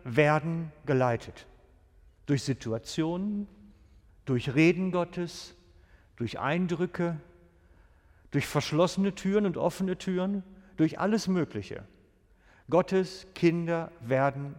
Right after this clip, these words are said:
geleitet. Nur, es gibt einige, die sagen, „Ich will aber nicht.“ Kennt ihr auch nur von den kleinen Kindern, die dann ra-, die dann Spinat essen sollen. „Ich will den Spinat nicht.“ Manchmal sind wir auch so. Christen können das auch.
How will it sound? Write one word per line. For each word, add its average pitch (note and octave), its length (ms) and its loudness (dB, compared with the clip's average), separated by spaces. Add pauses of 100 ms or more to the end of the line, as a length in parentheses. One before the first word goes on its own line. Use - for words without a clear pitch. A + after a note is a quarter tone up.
geleitet. A#2 640 -4 (1400)
Nur, C3+ 260 0 (100)
es C3 140 -14
gibt B2 180 -8
einige, C3 440 -4
die B2 100 -8
sagen, A2+ 340 -4
„Ich G2+ 240 -8
will - 200 4
aber G3+ 280 -4
nicht.“ A3+ 400 -2 (1200)
Kennt C3+ 180 -2
ihr B2+ 120 4
auch D3 120 2
nur A#2+ 80 -2
von C3 140 -4
den B2 80 -4
kleinen C3 280 -2
Kindern, D#3 400 0
die A#2 120 -4
dann A2 120 0
ra-, C3 240 -2 (380)
die B2+ 80 -6
dann A2+ 160 0
Spinat C#3+ 480 0
essen C#3 300 -4
sollen. G2+ 320 -4 (160)
„Ich D#4 260 12
will F4+ 320 10
den E4+ 240 6
Spinat - 680 2
nicht.“ - 320 -2 (840)
Manchmal D#3+ 320 -2
sind B2 240 -2
wir A2+ 140 -2
auch F#2 100 -6
so. - 240 -14 (1080)
Christen - 360 0
können A2 240 -2
das G2 180 -10
auch. A2 280 -12